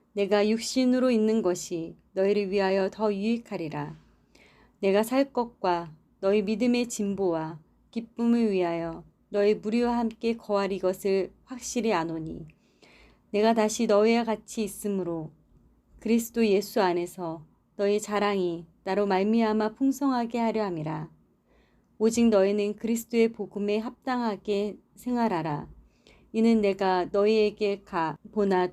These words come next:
떠났으나, 너희가 한 마음으로 서서 한 뜻으로 복음의 신앙을 위하여 협력하는 것과,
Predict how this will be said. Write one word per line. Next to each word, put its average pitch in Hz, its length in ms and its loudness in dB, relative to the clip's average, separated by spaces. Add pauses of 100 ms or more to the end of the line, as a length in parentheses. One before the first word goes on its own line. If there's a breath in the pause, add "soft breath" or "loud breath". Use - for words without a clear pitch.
떠났으나, 185 840 -2 (320 soft breath)
너희가 202 320 2
한 262 160 2
마음으로 254 480 2
서서 226 500 -6 (240 soft breath)
한 277 300 -4
뜻으로 196 580 0 (140)
복음의 208 420 -2
신앙을 262 560 0
위하여 185 440 0
협력하는 254 760 -2
것과, 156 540 -8